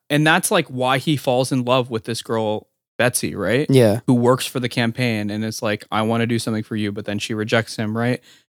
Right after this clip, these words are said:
Speaker 1: And then he does everything from that moment to just, like, make a statement because he's so tired of the life that he's living and how it's so alone. He's like, "I'm just gonna do something." That's why he wants to kill himself at the end,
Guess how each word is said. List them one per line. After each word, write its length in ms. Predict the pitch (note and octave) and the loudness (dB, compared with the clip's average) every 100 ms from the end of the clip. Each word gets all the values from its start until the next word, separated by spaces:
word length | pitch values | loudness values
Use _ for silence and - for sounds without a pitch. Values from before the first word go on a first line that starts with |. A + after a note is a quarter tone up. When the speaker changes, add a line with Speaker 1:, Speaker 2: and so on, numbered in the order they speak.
| _ | _
Speaker 1:
And 160 | A#2 A#2+ | 0 4
then 120 | A#2 | 2
he 440 | A2+ - B2+ A#2+ - _ | 2 2 2 2 -2 _
does 260 | B2+ A#2+ A#2+ - | 6 6 2 -2
everything 400 | B2 C3 C3 A#2+ | 0 0 -2 -2
from 140 | A#2+ | 0
that 160 | A2+ D2 | 0 0
moment 540 | A2+ B2 A#2+ G#2+ - | 0 2 2 -2 -6
to 120 | - B2+ | -4 -2
just, 240 | A#2 - | -2 0
like, 240 | A2 - | -2 -2
make 220 | G#2+ G#2+ A2+ | -2 0 -2
a 60 | |
statement 480 | - A#2 A#2 F2+ - _ _ _ | 0 0 0 -2 -6 _ _ _
because 320 | B2 C3 A#2 | 0 2 2
he's 420 | - C3 A#2+ A2 - _ _ | 0 0 0 0 -8 _ _
so 580 | - - B2 B2 A#2+ - - | -2 4 4 4 2 -4 -2
tired 400 | A#2 A2+ A#2 A2+ | 0 2 2 0
of 240 | A2+ B2 | -4 -2
the 100 | A2 | -2
life 300 | G#2+ G#2+ - | 0 0 -2
that 120 | A#2 | -4
he's 180 | A2+ A2 | -4 -6
living 360 | G#2+ A2+ A2 G#2+ | -4 -2 -2 -4
and 120 | G#2 | -4
how 100 | G#2+ | -4
it's 140 | A2 | -6
so 180 | - G#2 | -6 -4
alone. 300 | G#2 G#2+ G#2+ | -2 -4 -4
He's 180 | A2 G#2+ | -4 -2
like, 160 | G#2 - | -4 -2
"I'm 140 | A#2+ A#2+ | 0 0
just 160 | A#2 | -2
gonna 100 | A#2+ | -2
do 140 | A2 A#2 | 0 0
something." 180 | A2 G#2+ | 0 2
That's 180 | A#2+ | 2
why 120 | C3+ A#2+ | 2 0
he 60 | |
wants 260 | A2+ A2+ - | 0 -2 -4
to 80 | - | -4
kill 180 | - D3 | 0 2
himself 360 | B2+ G2+ F2+ | 2 0 -4
at 80 | - | -6
the 120 | G2+ | -4
end, 240 | G#2 A#2 | -2 -4